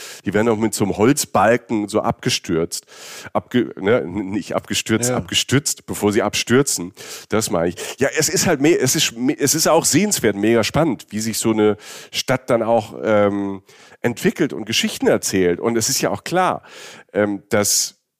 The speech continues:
Speaker 1: da, wo es Geld sitzt, also Investoren, dann aus Georgien, aber aus Europa, Russland, China, die bauen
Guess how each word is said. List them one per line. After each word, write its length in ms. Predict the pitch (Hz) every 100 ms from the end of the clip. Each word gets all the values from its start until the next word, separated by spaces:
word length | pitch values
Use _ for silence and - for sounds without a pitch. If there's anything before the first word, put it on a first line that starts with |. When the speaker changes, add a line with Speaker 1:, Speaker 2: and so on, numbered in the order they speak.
| _
Speaker 1:
da, 260 | 95 107 123
wo 100 | 113
es 120 | -
Geld 260 | 95 117
sitzt, 480 | - 160 156 - -
also 140 | 92 95
Investoren, 800 | 92 82 - 147 151 147 147 _ _ _ _
dann 140 | - 90
aus 260 | 85 117
Georgien, 380 | - 110 117 123
aber 220 | 80 90
aus 260 | 82 90 -
Europa, 420 | 98 95 120 120
Russland, 360 | 95 117 - 98
China, 400 | - 113 131 135 - - -
die 80 | 104
bauen 480 | 104 117 127 127